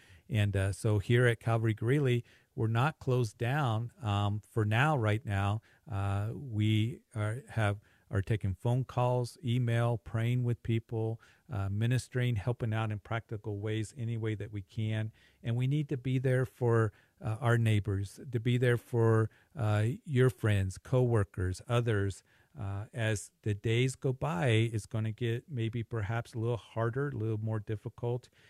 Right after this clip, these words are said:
and we can be used of the Lord, uh, in a very, very, uh, wonderful, wonderful way. Um,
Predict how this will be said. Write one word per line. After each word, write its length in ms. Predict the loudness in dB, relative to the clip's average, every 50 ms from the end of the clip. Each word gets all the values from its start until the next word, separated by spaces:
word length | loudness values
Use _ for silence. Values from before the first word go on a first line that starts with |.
| _ _ _ -8
and 420 | -4 -2 -2 -2 -2 -4 -4 -4
we 120 | -4 -4
can 140 | -2 -2 -4
be 100 | -4 -4
used 360 | -4 -2 -2 -4 -4 -4 -6
of 100 | -6 -6
the 120 | -6 -8 -8 -6
Lord, 360 | -4 -4 -2 -2 -4 -6 -8 -14 _ _ _ _ -10 -8
uh, 180 | -6 -6 -6 -6
in 180 | -6 -4 -4 -4
a 60 | -4
very, 400 | -4 -4 -4 -2 -2 0 -2 -2
very, 560 | -4 -4 -4 -2 0 0 0 0 -2 -2 -4 -8 _ _ _ _ -14 -10
uh, 220 | -8 -6 -6 -6 -6
wonderful, 640 | -6 -6 -6 -4 -4 -6 -6 -6 -6 -6 -4 -4
wonderful 500 | -4 -4 -4 -4 -4 -4 -6 -6 -8 -8
way. 400 | -6 -6 -6 -6 -6 -6 -8 -10 -12 _ _ _ _ _ _ _ -10
Um, 400 | -8 -6 -6 -6 -8 -8 -10